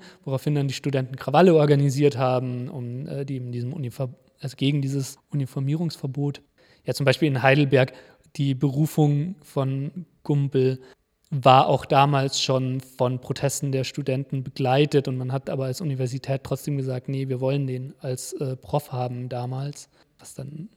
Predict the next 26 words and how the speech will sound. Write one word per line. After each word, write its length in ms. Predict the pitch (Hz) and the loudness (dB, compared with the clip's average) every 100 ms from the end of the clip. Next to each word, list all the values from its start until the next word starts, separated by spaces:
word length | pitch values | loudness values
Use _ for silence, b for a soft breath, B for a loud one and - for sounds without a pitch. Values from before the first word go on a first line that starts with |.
| - | -20
später 340 | - 131 127 | -10 -8 -8
nicht 140 | 135 | -4
mehr 40 | 165 | -2
der 100 | 135 | -2
Fall 160 | 147 | 0
war, 100 | 127 | 0
aber 120 | 131 127 | 0 2
damals 260 | 131 139 | 2 2
hat 140 | 147 135 | 0 -2
man 140 | 131 | -2
das 160 | 131 - | -2 -2
auch 180 | 156 | -4
gegen 240 | - 151 143 | 2 2 2
die 80 | 131 | -2
Studenten 420 | - 139 131 151 | -4 -4 -4 -2
durchgesetzt. 480 | 160 160 151 151 - _ - | -4 0 0 0 -2 _ -6
Also 140 | 147 | -4
es 180 | 139 - | -4 4
waren 280 | 143 147 170 | 6 6 4
schon 240 | - 151 | 2 0
auch 300 | - 139 - | 2 -2 -2
Kämpfe, 380 | - 156 185 202 | -4 -2 0 0
die 120 | 180 | 2
da 100 | 180 | 2
geführt 640 | 175 175 - 170 170 - 147 | 2 -2 -4 -2 -2 -2 -4
wurden. 560 | 147 156 147 151 151 | 2 2 2 -2 -4